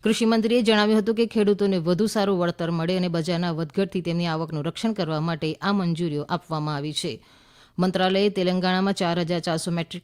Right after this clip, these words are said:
ટનથી વધુ મગ, સો ટકા અડદ અને પચીસ ટકા સોયાબીનની ખરીદીને મંજૂરી આપી. ઓડિશાથી અઢાર હજાર ચારસો સિત્તેર મેટ્રિક ટન તુવેરદાળની ખરીદીને પણ મંજૂરી આપી છે.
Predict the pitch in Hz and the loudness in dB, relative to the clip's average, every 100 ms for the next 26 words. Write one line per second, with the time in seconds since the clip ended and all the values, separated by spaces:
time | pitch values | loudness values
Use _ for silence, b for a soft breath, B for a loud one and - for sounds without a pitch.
0 | - 170 170 160 156 156 160 175 180 180 | -4 -4 -2 -4 -2 -2 0 -2 -2 -6
1 | - 160 165 156 160 - 160 180 180 165 | -4 -6 -6 -4 -4 -4 -2 -2 -2 -6
2 | 160 165 196 - 175 185 185 165 156 160 | -4 -6 -4 -6 -6 -4 -4 -2 -2 -2
3 | 165 165 - 170 160 156 156 175 165 160 | -2 -2 -4 -4 -2 -4 -2 0 -2 -2
4 | 147 156 147 147 123 B B B - 214 | -4 -4 -6 -10 -12 B B B -2 0
5 | 226 214 214 190 196 202 202 190 175 - | 0 2 2 2 2 2 0 0 -2 -2
6 | 185 175 - 185 170 185 175 175 175 170 | -6 -6 -4 -2 -2 -6 -6 -4 -4 -2
7 | 165 165 170 170 170 170 151 160 185 165 | -4 -2 -2 -2 -4 -4 -4 -2 -2 -2
8 | 156 165 180 151 143 151 143 151 - 127 | -2 0 0 -2 -6 -6 -6 -6 -6 -8